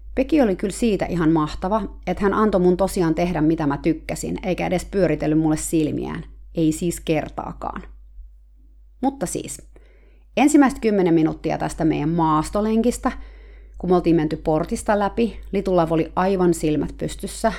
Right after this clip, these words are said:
ja oli aika jännittynyt, mut se seurasi kuitenkin Colea ihan mielellään. Huolimatta siitä, että maastoilu oli jännää vierasympäristössä, mä huomasin heti, että sillä, että me lähdettiin uudelta tallilta maastoon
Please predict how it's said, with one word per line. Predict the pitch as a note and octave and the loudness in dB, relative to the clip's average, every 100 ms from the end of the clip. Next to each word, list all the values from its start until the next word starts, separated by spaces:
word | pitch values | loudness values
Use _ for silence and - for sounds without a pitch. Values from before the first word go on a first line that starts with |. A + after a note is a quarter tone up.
| - - | -4 2
ja | |
oli | F3 | 4
aika | E3+ F3 | 4 2
jännittynyt, | F#3+ F3+ D3 D#3 - B3 C4+ C#4 - - - - | 2 4 6 4 2 2 4 2 -4 -14 -16 -4
mut | G3 | -4
se | - | 0
seurasi | A#3 C#4 A#3+ - | 4 4 4 2
kuitenkin | G#3 F#3 F3+ E3 | 0 2 2 0
Colea | - F#3 D#3+ C#3+ - - | 2 4 4 2 -2 -4
ihan | D#3+ C#3+ | -2 2
mielellään. | D3 C#3+ F2 E2+ E2+ G2+ - - - - - | 2 0 -4 -8 -8 -10 -10 -14 -16 -20 -2
Huolimatta | C4+ D4 B3+ G3 F#3 | 2 4 4 2 -2
siitä, | F3+ F#3+ E3+ E3+ G#3+ - | -2 2 2 0 -4 -6
että | - | -2
maastoilu | F#3+ G3 F#3 E3+ D#3 | 0 0 -2 -2 0
oli | D3 D#3 | 0 0
jännää | D#3+ F#3 F3 D3+ | 0 2 2 2
vierasympäristössä, | D#3+ D3+ D3+ D#3 - D#3+ D#3 D3+ E3+ - F#3+ - A3+ - | 0 0 -2 -4 -2 -2 0 -2 -4 -6 -6 -2 -4 -2
mä | F#3 C4 | -2 2
huomasin | C#4 A3+ G3+ F#3 | 4 4 2 0
heti, | G3 A3 - D3 - | 0 -4 -2 -4 -4
että | F#3 E3+ | -10 -8
sillä, | - A#3+ A#3+ A3 | -4 0 0 0
että | - F3+ | -2 -2
me | F3 | 0
lähdettiin | F#3+ F3 E3 D#3 | 0 0 -2 -2
uudelta | F#3 G3 F3+ D3+ D3+ | -2 0 0 -2 -4
tallilta | D#3 D3+ D#3 E3+ D3+ | -2 0 0 -2 -2
maastoon | D#3+ F3+ G#3 - - A3+ | 0 2 0 -2 -4 -2